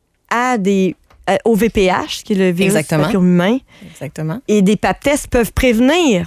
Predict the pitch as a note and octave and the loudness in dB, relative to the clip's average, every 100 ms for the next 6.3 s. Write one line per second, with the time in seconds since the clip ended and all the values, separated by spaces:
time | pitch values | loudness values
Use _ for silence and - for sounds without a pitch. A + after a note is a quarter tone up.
0 | - - F3 F3 F#3 F3 - E3+ - G#3+ | -6 -6 -4 -2 0 -2 -2 -4 0 -2
1 | G#3 D#4 A#3+ F3+ - _ - E3+ E3 E3 | 0 0 0 0 -4 _ -4 -2 -2 0
2 | E3 D#3+ D#3 E3+ F3 - - A3+ - E3 | 0 -2 -2 -2 -4 -4 -4 -4 -4 -2
3 | C#3+ D3+ F3 D#3 E3+ F3+ F3 F#3 E3 D#3 | -2 -2 -2 0 0 0 -2 0 0 2
4 | E3+ F#3 - F#3+ D#3+ D#3+ G3 - A3 G3+ | 0 -2 -2 -2 -2 -2 -6 -4 -4 -2
5 | F3+ - F3+ F#3 D3 C3 - - D#3 - | -2 -2 0 0 0 -4 -8 -10 -10 -6
6 | D#3+ D#3 D3+ | -4 -2 -4